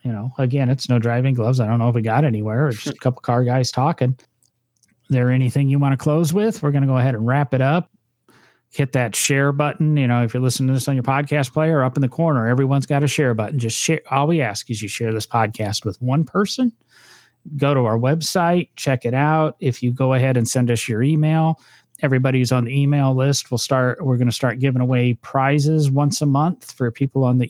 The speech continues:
email list. Uh, we're not gonna spam you with anything other than just to let you know that the show's, the show has released. No driving gloves dot com for all of that, all of our back episodes, all for our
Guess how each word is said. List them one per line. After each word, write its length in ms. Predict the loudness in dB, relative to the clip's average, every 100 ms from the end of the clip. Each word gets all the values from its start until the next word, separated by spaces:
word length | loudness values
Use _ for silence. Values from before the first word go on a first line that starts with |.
| 0
email 320 | 0 2 2
list. 400 | 2 0 -4 -10 _ -20 -20 _ _ _
Uh, 240 | -2 0 2
we're 180 | 2 2
not 220 | 0 0
gonna 140 | 0 -2
spam 460 | -2 0 2 2
you 120 | 2
with 160 | 2 2
anything 600 | 2 0 0 0 0 0 0
other 380 | 0 2 0
than 480 | 0 0 0 0 -2 -4
just 280 | -8 -8 -4
to 60 | -2
let 320 | 0 -2 -2
you 60 | 0
know 240 | 2 2
that 160 | 0 -2
the 60 | -2
show's, 560 | 0 0 0 -4 -12 _ -2
the 220 | 0 2
show 380 | 0 0 2 0
has 420 | 2 2 2 0
released. 680 | 0 0 0 -2 -8 -12 -16 _ _ _ _ _ -4
No 160 | -2
driving 300 | 0 2 2
gloves 260 | 2 0 0
dot 220 | 0 0
com 300 | 0 2 2
for 180 | 0 0
all 180 | 2 2
of 100 | 2
that, 320 | 2 2 0 0
all 200 | 0 0
of 100 | 0
our 80 | 0
back 360 | 0 0 0
episodes, 640 | -2 0 -2 0 0 2 2
all 160 | 0
for 380 | 0 0 2 2
our 340 | 2 2 0